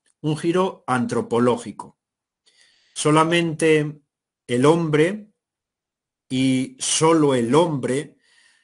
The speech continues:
va a dar sentido alguno y, por tanto, el mundo queda subordinado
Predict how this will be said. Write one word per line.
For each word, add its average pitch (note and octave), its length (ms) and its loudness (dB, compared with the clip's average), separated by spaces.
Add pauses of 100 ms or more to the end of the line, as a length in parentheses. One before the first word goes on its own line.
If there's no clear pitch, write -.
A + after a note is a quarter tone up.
(180)
va A2 220 0
a E3+ 40 -4
dar F3+ 480 -6
sentido D3 580 -2
alguno D3+ 680 -2 (440)
y, C3+ 120 -2
por C#3 260 -2
tanto, D#3+ 720 -2
el B2+ 160 -4
mundo D3+ 460 -2
queda D#3 600 -4 (140)
subordinado C3 1080 -4